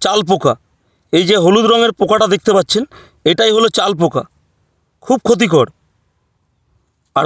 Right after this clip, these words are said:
কাণ্ডটা দেখুন, মাঝখান দিয়ে পুরো কুড়ে কুড়ে খেয়ে নিয়েছে। আর এই যে এইটা দেখতে পাচ্ছেন, এটাই হলো চাল পোকা, এটা এখনও বেঁচে আছে,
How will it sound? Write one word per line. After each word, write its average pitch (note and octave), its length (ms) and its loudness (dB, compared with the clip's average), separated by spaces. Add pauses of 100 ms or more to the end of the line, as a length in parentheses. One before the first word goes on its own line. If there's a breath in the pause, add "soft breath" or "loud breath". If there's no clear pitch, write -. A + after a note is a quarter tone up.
(120)
কাণ্ডটা G3 420 2
দেখুন, G#3+ 260 -2 (320 soft breath)
মাঝখান F3+ 380 0
দিয়ে A#3 200 2
পুরো G#3+ 160 2
কুড়ে G#3+ 240 0
কুড়ে G#3 260 2
খেয়ে F#3 200 0
নিয়েছে। C3 240 0 (460)
আর F#3 120 2 (180)
এই A#3+ 100 0
যে G#3 100 0 (140)
এইটা G#3+ 280 0
দেখতে A#3 200 -4
পাচ্ছেন, G#3+ 340 -2 (380 soft breath)
এটাই A#3 340 0
হলো A#3+ 140 2 (260 loud breath)
চাল A3 200 -2 (100)
পোকা, D3+ 240 0 (2000)
এটা E3+ 240 -2
এখনও B3 240 0 (100)
বেঁচে A3 340 0
আছে, C3+ 200 -8